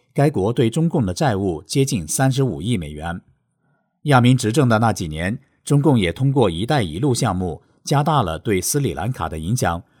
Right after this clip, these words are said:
削弱了印度对这个东南亚战略岛国的影响力。中共确实为印度洋的安全提供了不同的背景。总部位于华盛顿的智库海军分析中心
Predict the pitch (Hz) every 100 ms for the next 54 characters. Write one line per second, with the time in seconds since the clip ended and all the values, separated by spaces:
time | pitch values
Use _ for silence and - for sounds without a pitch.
0 | _ - 151 156 147 87 98 143 113 127
1 | 101 - 113 110 110 80 160 151 82 117
2 | 120 98 147 113 92 78 73 92 98 80
3 | 98 82 76 101 98 _ _ _ _ _
4 | - 151 147 120 127 107 - 98 135 160
5 | 139 160 135 113 82 110 - 151 160 -
6 | 80 104 - 90 135 131 80 151 156 90
7 | 113 156 113 82 73 71 _ _ _ _
8 | _ - 117 110 147 143 123 110 123 95
9 | 143 139 170 95 87 117 98 139 104 -
10 | - 87 85 131 139 151 143 82 131 139
11 | 139 143 139